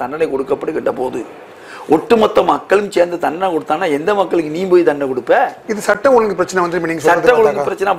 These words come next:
Speaker 1: வரக்கூடாதுன்னா போடு தூக்குல, போடு.
Speaker 2: எந்த
Speaker 1: மூணு,
Speaker 2: ஆதாரம் இல்லையே.
Speaker 1: மூணு மாசத்துல முடி, ஒரு வழக்க மூணு மாசத்துல முடி. மத்ததுக்கெல்லாம் கூட்டு மனசாட்சி சொல்றீங்க. அப்சல் குருவை தூக்குல போட்டப்ப கூட்டு மனசாட்சிங்க எந்த சாட்சியும் தான் இல்ல.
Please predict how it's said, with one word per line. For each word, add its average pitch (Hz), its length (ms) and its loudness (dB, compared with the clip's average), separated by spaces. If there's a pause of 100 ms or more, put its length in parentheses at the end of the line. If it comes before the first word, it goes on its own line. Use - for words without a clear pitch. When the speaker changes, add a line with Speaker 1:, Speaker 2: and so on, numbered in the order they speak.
Speaker 1:
வரக்கூடாதுன்னா 294 760 4 (180)
போடு 359 260 6 (120)
தூக்குல, 320 260 2 (1160)
போடு. 349 280 4 (420)
Speaker 2:
எந்த 247 200 -8
Speaker 1:
மூணு, 220 80 2
Speaker 2:
ஆதாரம் 254 340 0
இல்லையே. 196 240 -2 (140)
Speaker 1:
மூணு 269 340 0 (140)
மாசத்துல 285 420 2 (120)
முடி, 262 180 0 (600)
ஒரு 165 220 0
வழக்க 269 360 2
மூணு 247 180 -8
மாசத்துல 254 340 0
முடி. 247 180 -2 (540)
மத்ததுக்கெல்லாம் 254 680 -2
கூட்டு 247 280 -8
மனசாட்சி 202 460 -6
சொல்றீங்க. 208 320 -2 (640)
அப்சல் 190 360 2
குருவை 247 280 4
தூக்குல 240 300 2
போட்டப்ப 208 280 2 (120)
கூட்டு 240 260 -4
மனசாட்சிங்க 202 580 -2 (120)
எந்த 202 180 2
சாட்சியும் 214 360 0
தான் 175 140 -2
இல்ல. 131 140 -6